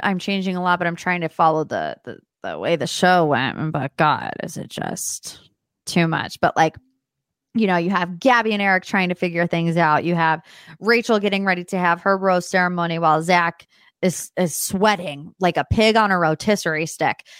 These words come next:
And Gabby is walking up to Eric's room and she is like, "I know the only way that I'm not gonna leave her is if I just break up with everybody." And then she goes in there and she's like, "I love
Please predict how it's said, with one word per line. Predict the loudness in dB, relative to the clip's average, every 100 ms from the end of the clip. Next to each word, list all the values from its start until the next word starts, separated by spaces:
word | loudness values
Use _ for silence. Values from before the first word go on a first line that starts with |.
| -20 -12 -4
And | -2 -2 -2
Gabby | 2 2 0 -4 -4 -6 _ -8
is | 0
walking | 2 2 2 0
up | 0
to | 0
Eric's | 2 2 0
room | -6 -4
and |
she | -4 -6
is | -4
like, | -4 -4 -6
"I | -8 -4
know | -2 -2
the | 0 -2
only | -2 -2
way | 0 0 -2
that | -4 -4
I'm | -4 -4
not | -4 -6
gonna | -6 -6
leave | -6 -6
her | -4 -2 -4
is | -4 -4
if | -6 -6
I | -8
just | -6 -6 -6 -10 _ -4
break | -2 0
up | 0
with | 2
everybody." | 2 2 2 -2 -4
And | -8 -18 -6 0
then | 2
she | 4
goes | 2 2
in | 0
there | -4
and |
she's | -4
like, | -4 2
"I | 4 6 6 4 4
love | 2 0